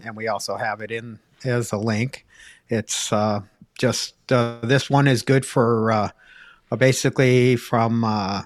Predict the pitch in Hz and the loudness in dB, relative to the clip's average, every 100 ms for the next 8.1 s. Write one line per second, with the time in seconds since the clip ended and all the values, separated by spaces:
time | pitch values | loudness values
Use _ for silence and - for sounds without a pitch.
0 | _ - 143 143 135 117 104 98 - - | _ -6 -2 0 2 0 -2 -6 -10 -14
1 | - - - 165 160 165 165 160 156 139 | -12 -12 -4 0 2 4 4 2 2 0
2 | 139 - 135 123 123 113 - 117 127 113 | -2 2 4 4 4 2 -2 -2 0 -2
3 | 90 80 - 95 107 104 110 - 113 113 | -2 -6 -6 -4 -2 -2 -4 -4 -4 -2
4 | 104 110 110 101 101 - _ _ _ _ | 0 0 0 -2 -2 -6 _ _ _ _
5 | 135 127 120 - 131 127 - 127 117 113 | 2 4 2 2 2 2 2 2 2 2
6 | 110 110 107 104 - _ - _ _ _ | 2 2 0 -2 -8 _ -20 _ _ _
7 | _ _ _ _ - 135 120 117 117 117 | _ _ _ _ -2 2 4 2 0 -2